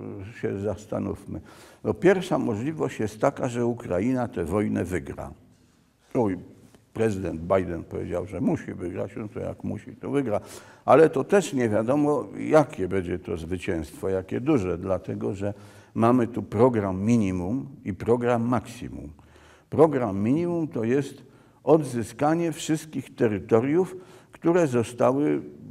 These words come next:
okupowane przez Rosję, łącznie z Krymem. No to tam można sobie wyobrazić, że to by się udało, chociaż trud-, z wielkim trudem, ale jest też program maksimum. To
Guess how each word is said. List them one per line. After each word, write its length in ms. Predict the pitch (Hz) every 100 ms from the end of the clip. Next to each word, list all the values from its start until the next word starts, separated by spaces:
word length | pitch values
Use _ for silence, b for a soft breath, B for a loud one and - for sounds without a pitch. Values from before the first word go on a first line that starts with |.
| 113 117 123 123 123
okupowane 760 | 135 127 127 110 98 110 123 120
przez 280 | - 104
Rosję, 420 | 90 80 - - 95
łącznie 400 | 156 - - 113
z 80 |
Krymem. 380 | - 90 65 69 - B B B B B B -
No 160 | 440
to 420 | - - 294 247 226 - - -
tam 200 | 190 190
można 420 | 170 185 165 147
sobie 320 | - 139 143
wyobrazić, 760 | 131 131 117 135 185 147 117
że 200 | 110 107
to 200 | 101 110
by 160 | 104 95
się 160 | - 104
udało, 440 | 101 160 160 127
chociaż 500 | - 117 - - - - - _ - - - - 98 - -
trud-, 460 | 170 139 90 92
z 100 | 107
wielkim 460 | 127 156 113 117 110
trudem, 520 | - - 92 82 113 - b b b b b b b b b b b _ _ _
ale 300 | 98 110 113
jest 260 | 117 113 -
też 200 | 107 113
program 500 | 104 98 92 95 123
maksimum. 800 | 175 - - 73 71 67 69 73 _ _ _ _
To 280 | - 95 160